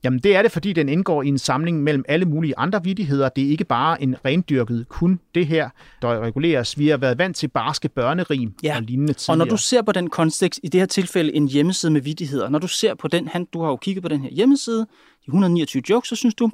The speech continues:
Speaker 2: det her, det er ironi. Og det er derfor, den danske ironi risikerer at dø, hvis den her dom bliver stadfæstet.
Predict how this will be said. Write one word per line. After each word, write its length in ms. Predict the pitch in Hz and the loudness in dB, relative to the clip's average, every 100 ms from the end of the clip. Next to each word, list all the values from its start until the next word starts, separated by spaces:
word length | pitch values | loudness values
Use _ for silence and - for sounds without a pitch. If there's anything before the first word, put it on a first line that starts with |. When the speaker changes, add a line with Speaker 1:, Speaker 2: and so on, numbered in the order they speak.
| - | 2
Speaker 2:
det 80 | 214 | 0
her, 60 | |
det 120 | 208 | 0
er 40 | 208 | 0
ironi. 440 | 151 143 147 - _ _ _ _ _ _ _ _ _ _ | 2 2 2 -2 _ _ _ _ _ _ _ _ _ _
Og 100 | 160 | 0
det 60 | 175 | 2
er 40 | 180 | 4
derfor, 140 | 220 196 | 2 2
den 100 | 175 | 2
danske 300 | 175 - 202 | 2 2 2
ironi 360 | 156 165 180 | 4 4 2
risikerer 380 | 156 143 147 202 | -4 -6 -2 -2
at 120 | 151 | 0
dø, 180 | 185 180 | 0 0
hvis 120 | 101 139 | -2 0
den 120 | 147 | 0
her 60 | 143 | 2
dom 200 | 151 143 | -2 -2
bliver 100 | 139 | -4
stadfæstet. 520 | 131 135 131 - | -6 -6 -10 -14